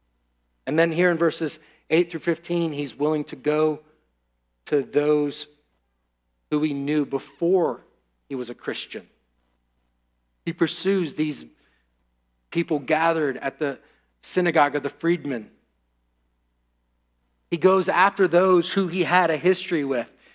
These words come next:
Isn't that kind of the hardest people to share the gospel with? Those who knew you before you were a Christian? It can be sometimes.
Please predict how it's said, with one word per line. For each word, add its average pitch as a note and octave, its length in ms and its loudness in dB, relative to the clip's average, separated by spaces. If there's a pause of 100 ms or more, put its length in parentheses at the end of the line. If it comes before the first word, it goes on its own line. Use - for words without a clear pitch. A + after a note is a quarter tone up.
(160)
Isn't E3+ 160 2
that A3+ 240 4
kind G3 140 2
of F#3 60 -2
the D#3 80 0
hardest F3 500 -2
people E3 420 -4 (220)
to C#3+ 80 -10
share E3+ 200 0
the C#3+ 100 -4
gospel C3+ 400 -2
with? F3 180 2 (380)
Those E3 420 2
who - 140 0
knew C3+ 160 0
you D#3+ 320 0
before D3+ 580 -2
you D3+ 140 -4
were D3 140 2
a C#3 40 -2
Christian? G#3 800 -4 (720)
It - 80 -20
can G3+ 200 2
be G#3 100 0
sometimes. C3+ 680 -4